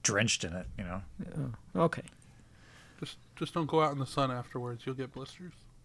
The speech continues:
Speaker 1: It's a full moon, Tom. It's a full moon. If it was sunny out, you wouldn't have to worry
Speaker 3: What?
Speaker 1: about it.
Speaker 3: What did I say that was confusing?
Speaker 1: You said, "Don't go out in the sun or you get blisters."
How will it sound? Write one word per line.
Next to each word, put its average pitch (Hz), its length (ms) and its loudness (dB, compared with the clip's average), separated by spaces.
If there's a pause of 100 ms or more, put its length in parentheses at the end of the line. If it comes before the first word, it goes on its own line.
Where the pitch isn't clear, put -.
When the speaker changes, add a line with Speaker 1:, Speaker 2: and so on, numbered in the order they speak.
(180)
Speaker 1:
It's 214 140 6
a 175 60 8
full 294 260 12
moon, 277 300 12
Tom. 208 460 12 (1500)
It's - 120 -8
a - 40 0
full 277 160 10
moon. 277 260 12
If 143 140 10
it - 40 6
was 156 140 12
sunny 247 320 12
out, 175 220 12
you 170 60 10
wouldn't 196 180 12
have 180 120 12
to 202 80 8
worry 262 180 12
Speaker 3:
What? - 20 10
Speaker 1:
about 120 260 12
it. 90 100 -2 (840)
Speaker 3:
What 160 120 4
did 151 80 8 (140)
I 143 60 8
say 143 200 6
that 135 140 4
was 139 120 2
confusing? 143 720 -4 (680)
Speaker 1:
You 160 160 8
said, 170 480 12
"Don't 170 240 12
go 180 160 12
out 180 200 12
in 160 40 12
the 151 120 12
sun 190 500 12
or 131 60 12
you 131 120 12
get 123 240 8
blisters." 180 800 6